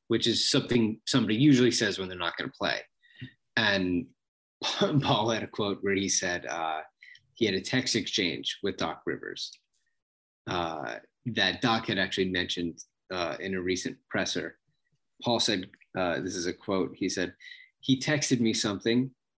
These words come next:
and I was like, 'Oh yeah, I appreciate it. And thank you for being patient with me. Whoop-de-woo, whoop-de-whoop-de-woo.'" Uh,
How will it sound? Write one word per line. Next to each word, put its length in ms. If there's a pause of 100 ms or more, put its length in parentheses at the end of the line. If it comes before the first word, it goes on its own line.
and 120
I 80
was 160
like, 240
'Oh 140
yeah, 260
I 100
appreciate 600
it. 160 (420)
And 220
thank 300
you 160
for 140
being 240
patient 360
with 160
me. 340 (400)
Whoop-de-woo, 840 (560)
whoop-de-whoop-de-woo.'" 1700 (1300)
Uh, 420